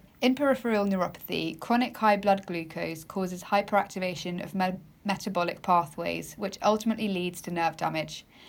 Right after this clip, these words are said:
This nerve damage can cause chronic pain and loss of sensation in the feet, which in turn can cause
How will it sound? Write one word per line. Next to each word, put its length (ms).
This 240
nerve 220
damage 380
can 160
cause 300
chronic 360
pain 340
and 160
loss 180
of 80
sensation 540
in 100
the 60
feet, 480
which 200
in 200
turn 320
can 160
cause 320